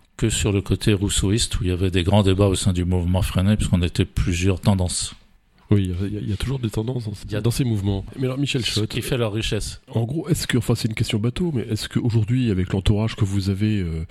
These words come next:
Speaker 2: dans une population jeune, est-ce que vous trouvez que, entre guillemets, comme on dit, le niveau a baissé ?
Speaker 1: Non. Ça, c'est, c'est un mythe, c'est une légende urbaine,
Speaker 2: C'est
Speaker 1: et
Speaker 2: une
Speaker 1: rurale
Speaker 2: légende.
Speaker 1: d'ailleurs.
Speaker 2: <laughs> Ouais.
Speaker 1: Non, non, le niveau a pas baissé.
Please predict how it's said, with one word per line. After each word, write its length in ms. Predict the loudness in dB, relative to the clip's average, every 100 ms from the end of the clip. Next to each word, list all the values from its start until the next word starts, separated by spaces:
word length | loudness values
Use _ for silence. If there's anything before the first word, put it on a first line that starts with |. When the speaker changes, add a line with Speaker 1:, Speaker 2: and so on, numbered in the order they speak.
| -12 -6
Speaker 2:
dans 160 | -2
une 140 | -2 -2
population 580 | 0 2 0 0 -2
jeune, 280 | 0 0 0
est-ce 140 | -2 0
que 80 |
vous 80 | 0
trouvez 360 | 0 -2 -2 -4
que, 180 | -8 -12 -12 -12 -4
entre 220 | 0 0
guillemets, 320 | 0 0 0
comme 140 | 0 -2
on 60 |
dit, 220 | -2 -4 -4
le 300 | -2 0 2
niveau 400 | 2 4 2 2
a 100 | -2
baissé ? 360 | -2 0 0 0 -2 -4 0
Speaker 1:
Non. 200 | 0 0 -8 -12 -8
Ça, 280 | -2 0
c'est, 220 | 0 0 2
c'est 160 | 2
un 180 | 2 2
mythe, 460 | 2 0 0 0 2
c'est 180 | 0
une 100 | 2
légende 300 | 4 4 4 2
urbaine, 460 | 4 4 2 -2 -6
Speaker 2:
C'est 160 | 0
Speaker 1:
et 20 | 2
Speaker 2:
une 60 |
Speaker 1:
rurale 300 | 2 2 0
Speaker 2:
légende. 40 | -2
Speaker 1:
d'ailleurs. 340 | -4 -4 -6 -4
Speaker 2:
<laughs> 400 | 0 0 0 -4
Ouais. 220 | -2 -2 -4 -6
Speaker 1:
Non, 100 | -4
non, 140 | -4 -4
le 60 | -4
niveau 220 | -4 -2
a 80 | 0
pas 120 | -2
baissé. 320 | -4 -6